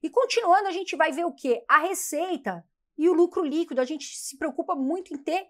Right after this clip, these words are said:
empresas rentáveis, que crescem o lucro. Olha lá, receita líquida sempre positiva, o lucro também positivo, mesmo com uma queda aqui nos últimos doze meses, como eu falei, devido a esse problema, essa,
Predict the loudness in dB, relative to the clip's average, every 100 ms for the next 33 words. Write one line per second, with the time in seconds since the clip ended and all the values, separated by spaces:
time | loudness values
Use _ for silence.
0 | -10 -10 0 0 2 -4 -4 2 8 8
1 | 8 0 -10 -12 -12 -2 -2 -2 -4 -2
2 | -2 -4 _ _ _ 2 4 8 8 8
3 | 6 -4 _ -2 -2 2 2 0 -4 -4
4 | -2 -2 -2 -4 -8 -8 -10 -10 -4 0
5 | 0 -2 -12 _ 0 4 4 4 2 -4
6 | -2 0 0 0 4 4 4 -6 -4 -4
7 | 0 2 2 -2 -6 -4 -4 0 0 0
8 | -2 -4 -6 -4 -6 -8 -8 -8 -6 -6
9 | -4 -4 -6 -8 -6 -6 2 2 2 -2
10 | -6 _ _ -4 -2 -2 -2 -4 -2 -2
11 | -2 -4 -4 -2 -2 -2